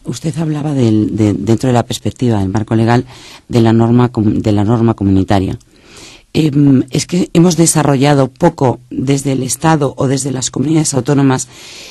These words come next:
hemos desarrollado poco la legislación, incluso para llegar a esos, em, acuerdos de oferta-demanda, como usted decía, económicos sobre el agua.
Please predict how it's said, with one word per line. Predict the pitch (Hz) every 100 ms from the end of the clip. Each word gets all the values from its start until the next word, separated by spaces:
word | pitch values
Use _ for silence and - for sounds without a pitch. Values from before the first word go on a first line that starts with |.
| -
hemos | 180 202 185
desarrollado | 170 - 151 143 143 139 123
poco | - 156 151
la | 135 131
legislación, | 127 - 131 139 - 170 185
incluso | 165 135 135 131 135
para | 127
llegar | 131 143 - - - - - -
a | 156
esos, | 165 - 156 139 -
em, | 123 120 117 101 -
acuerdos | - - 127 160 156 135 151 151
de | 123
oferta-demanda, | - 113 123 104 117 139 131
como | 101
usted | 98 117
decía, | - 117 101 92 71
económicos | - 101 110 107 - 98
sobre | 101 101
el | 110
agua. | 120 180